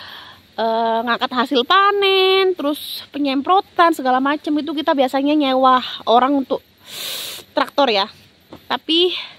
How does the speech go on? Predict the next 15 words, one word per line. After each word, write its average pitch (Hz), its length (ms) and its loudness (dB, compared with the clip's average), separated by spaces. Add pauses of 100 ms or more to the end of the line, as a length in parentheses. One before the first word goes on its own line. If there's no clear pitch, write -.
(680)
akhirnya 294 640 0 (560)
mertua 269 400 4
beli 262 240 -4
traktor 247 240 -4
sendiri 254 400 -8 (1800)
untuk, 269 480 -4 (400)
eh, 214 240 -4
kebun 254 320 0
anggur 247 320 -2
kita, 247 240 -4
teman-teman. 226 320 -8
Jadi 240 240 -6
tahun 247 160 2
depan 247 240 0
udah 240 160 -2